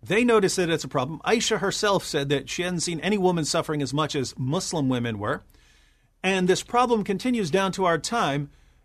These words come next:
And it's just amazing that if we say, "Hey, there's all this suffering of women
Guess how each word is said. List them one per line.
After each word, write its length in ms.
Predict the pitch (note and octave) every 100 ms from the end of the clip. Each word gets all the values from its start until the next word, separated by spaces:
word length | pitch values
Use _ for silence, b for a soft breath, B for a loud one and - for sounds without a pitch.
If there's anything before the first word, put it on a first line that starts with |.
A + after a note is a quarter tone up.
| -
And 140 | E3
it's 120 | E3+ -
just 200 | F#3 E3
amazing 760 | D3+ F3 B3 E3 D3 C3+ E3+ - _ _ -
that 260 | D#3 D#3+ - -
if 220 | E3+ D#3
we 340 | F3+ C#4+ A3
say, 360 | E3+ F#3 E3 D#3
"Hey, 560 | - C4+ F#3 F3 E3 - - _ -
there's 220 | F3 F3
all 240 | E3 A3+ B3+
this 220 | G#3+ F#3+
suffering 760 | - - B3 - F3 B2 - _ -
of 240 | D3+ B2
women 360 | D#3+ A#3+ G#2+